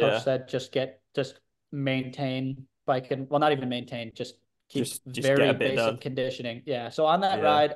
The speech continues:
Speaker 2: up the climb, it was, like, twenty minutes. I just, I, I did, like, three hundred watts. Uh, so that's
Speaker 1: Okay, cool.
Speaker 2: the only, that's the only thing that could be considered intensity,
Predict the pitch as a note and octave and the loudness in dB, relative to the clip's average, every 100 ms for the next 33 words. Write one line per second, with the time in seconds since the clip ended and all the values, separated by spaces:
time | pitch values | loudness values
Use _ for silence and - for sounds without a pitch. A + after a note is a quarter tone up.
0 | - D3+ - C3+ C3 - C3 C3 C3+ B2 | -2 -4 0 -2 -2 0 2 2 0 -4
1 | - A#2 - C3 A#2+ B2 B2 B2 A#2+ A2+ | -8 -10 -4 -4 -2 -2 -2 -4 -4 -10
2 | - _ _ _ _ _ _ - A#2 - | -14 _ _ _ _ _ _ -10 -10 -4
3 | B2 A#2+ A#2+ A#2 - - B2+ A#2+ A2+ A2+ | -2 0 2 0 -2 -4 -2 -2 -2 0
4 | A2+ A2+ - - _ _ _ _ _ _ | 2 2 -2 -18 _ _ _ _ _ _
5 | C3 A#2+ A2+ A#2 C3 B2+ B2+ B2+ C3 D3 | 2 2 0 -2 2 2 2 -2 0 -2
6 | C#3+ D3 C#3+ C#3+ C3+ C3+ C#3 C3+ - C#3+ | 2 2 2 2 2 2 0 -2 -4 -4
7 | C#3 C3 B2 A#2 - - _ C3 B2 A#2 | -2 0 -2 -4 -8 -18 _ -4 -2 -4
8 | - B2 - B2 - A#2+ A2+ - A#2+ - | -6 -8 -8 -6 -6 -4 -6 -8 -14 -12
9 | A2+ - A2 G#2 | -12 -10 -10 -10